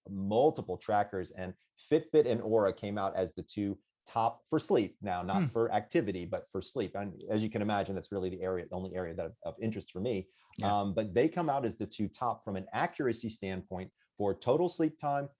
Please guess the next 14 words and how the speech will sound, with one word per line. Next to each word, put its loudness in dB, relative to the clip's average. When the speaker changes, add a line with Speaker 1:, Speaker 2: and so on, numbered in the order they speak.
Speaker 1:
falling 4
asleep, -2
and -4
waking -2
up. -2
Now, 2
that's 4
only 0
three 0
variables. 0
Then 2
Oura 4
went 0
further 4